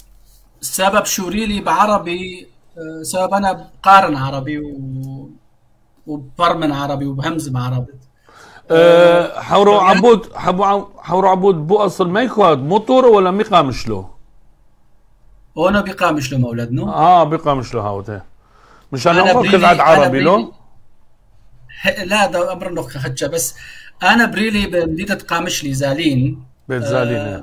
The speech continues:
Speaker 1: بس أنا ب-، آه، أخيال زورة عمري خمسة عشر إني،
Speaker 2: مهم.
Speaker 1: آه، زلن البيروت.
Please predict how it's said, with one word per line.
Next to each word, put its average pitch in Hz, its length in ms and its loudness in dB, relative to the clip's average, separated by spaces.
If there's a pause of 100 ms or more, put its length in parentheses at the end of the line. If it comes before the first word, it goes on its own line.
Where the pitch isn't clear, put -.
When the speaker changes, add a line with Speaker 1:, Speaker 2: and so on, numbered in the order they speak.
Speaker 1:
بس 147 300 -2
أنا 185 400 -2
ب-، 160 320 -10 (560)
آه، 147 200 -8 (120)
أخيال 165 580 -2
زورة 160 680 -4
عمري 156 340 -12
خمسة 147 380 -8 (280)
عشر 156 260 -4
إني، 147 340 -4 (160)
Speaker 2:
مهم. 160 320 -6 (220)
Speaker 1:
آه، 147 240 -6
زلن 175 460 -2
البيروت. 147 680 -4